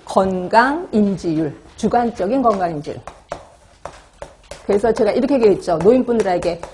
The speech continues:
"스스로 건강하다고 느끼세요?" 그러면 대부분 조-, 조금 좀 살-,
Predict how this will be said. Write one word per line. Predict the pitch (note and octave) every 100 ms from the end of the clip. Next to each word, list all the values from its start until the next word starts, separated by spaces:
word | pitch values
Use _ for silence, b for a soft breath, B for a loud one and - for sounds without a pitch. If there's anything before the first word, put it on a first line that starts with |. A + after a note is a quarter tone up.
| B
"스스로 | - E4+ E4+ E4 D4
건강하다고 | G#3+ G#3 A#3+ B3+ A#3+ B3 A#3
느끼세요?" | G3+ - A#3 A#3+ G#3+ A#3+ C4+ C4+ -
그러면 | - G#3+ G#3+ G3 -
대부분 | - A#3+ A#3+ B3 D3
조-, | - F3+
조금 | A#3+ A#3
좀 | - G#3+
살-, | G#3+ E4 D4+ C#4+ C#4 G#3+